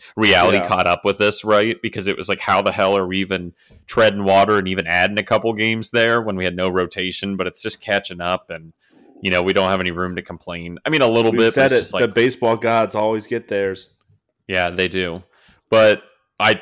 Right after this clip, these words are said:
Speaker 1: think we liked what we did last time, so you said there's something that you either wanna ask me about or get my opinion or something, and, you know, we truly shoot from the hip. I have no
Speaker 2: Well,
Speaker 1: idea what's
Speaker 2: I,
Speaker 1: coming
Speaker 2: I
Speaker 1: out of
Speaker 2: feel
Speaker 1: his
Speaker 2: like
Speaker 1: mouth.
Speaker 2: the, the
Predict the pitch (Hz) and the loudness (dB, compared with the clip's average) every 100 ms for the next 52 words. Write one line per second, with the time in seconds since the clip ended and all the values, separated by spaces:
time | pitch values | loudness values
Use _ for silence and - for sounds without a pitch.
0 | - 135 147 147 139 110 107 135 - 123 | 0 0 0 0 0 2 2 2 2 2
1 | 120 123 107 107 131 - 113 101 104 104 | 4 2 2 2 2 -2 -2 -2 -4 -6
2 | - 101 92 85 _ - _ _ 95 107 | 0 2 2 -2 _ -20 _ _ -4 -2
3 | 110 127 110 104 98 113 98 107 101 98 | 0 0 0 0 0 -2 -2 -4 -4 -2
4 | 95 101 101 92 90 113 - 139 131 120 | -2 0 -2 0 0 0 -2 -4 0 4
5 | 113 113 107 98 92 95 - 127 127 123 | 4 2 -2 -2 -2 -4 -2 -4 -2 -4
6 | 123 98 - 107 101 127 131 113 95 95 | -4 -4 -4 -6 -4 -6 -2 -4 -4 -8
7 | - 92 92 98 101 - 127 131 123 131 | -6 -4 -2 -2 -4 0 2 4 2 -4
8 | 131 123 110 107 98 98 101 98 87 - | -4 -4 0 0 0 0 0 0 -4 -20
9 | - - 95 101 117 123 165 120 110 147 | -20 -16 -2 2 6 6 6 4 2 2
10 | 143 151 - 180 160 151 95 131 120 - | 2 2 4 2 2 2 2 2 2 0
11 | 135 120 - | 0 0 -2